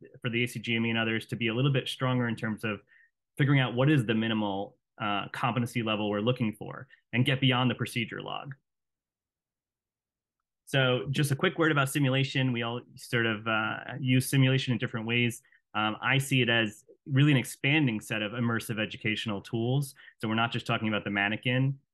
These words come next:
um, and it's more about the technique than the technology. So, um, it may include mannequins, standardized patients, serious games, virtual reality, augmented reality, et cetera.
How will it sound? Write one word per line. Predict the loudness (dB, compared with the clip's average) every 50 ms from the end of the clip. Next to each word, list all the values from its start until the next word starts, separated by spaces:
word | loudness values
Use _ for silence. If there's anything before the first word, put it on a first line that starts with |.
| _ _ -6
um, | -2 -2 0 -2 -2 -4 -8 -6
and | -4 -2 -2 -2
it's | 0 2
more | 4 4 6 6
about | 4 4 2
the | 0 -4
technique | -4 -4 -4 0 0 0 0 -2 -4
than | -4 -4
the | -4 -4
technology. | -6 -8 -8 -4 -2 -2 -2 -2 -4 -8 -8 -10 -10 -10 -10 -10 -12
So, | -12 -6 -2 -2 0 0 -2 -4 -6 _ _ _ _ _ _ _
um, | -2 0 0 0 0 -2 -4
it | -2 0
may | 0 2 4
include | 4 4 6 6 6 6 6
mannequins, | 6 4 2 2 0 0 0 0 -2 -2
standardized | -4 -4 -2 -2 0 0 0 0 -2 -2 -2
patients, | -2 -2 -2 -2 -4 -4 -4 -4 -6 -6
serious | -6 -2 0 0 0 -2 -2
games, | -2 0 0 0 0 0 -2 -4 -8 -6
virtual | -4 -4 -4 -4 -4 -4
reality, | -2 0 0 0 0 0 0 0 0
augmented | -2 -2 -2 -2 -2 -2 -4 -6
reality, | -4 -2 0 0 0 0 0 -2 -4
et | -4 -4
cetera. | -2 0 0 0 0 0 0 0 0 -2